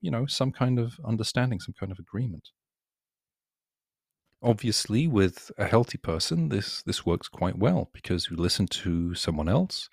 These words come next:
we consider what they have to say, we recognize mistakes we made, they recognize mistakes they made,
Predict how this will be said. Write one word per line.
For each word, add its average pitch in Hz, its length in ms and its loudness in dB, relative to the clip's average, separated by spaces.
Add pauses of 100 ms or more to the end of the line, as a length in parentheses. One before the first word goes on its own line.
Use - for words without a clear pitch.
(380)
we 104 120 2
consider 92 360 0
what 85 100 0
they 87 100 -2
have 82 180 0
to - 140 -6
say, 104 420 0
we - 60 -4 (100)
recognize 87 580 -2
mistakes - 580 -4
we 110 220 2
made, 82 460 0
they 76 140 2
recognize 78 540 -4
mistakes - 600 -6
they 151 220 6
made, 78 320 0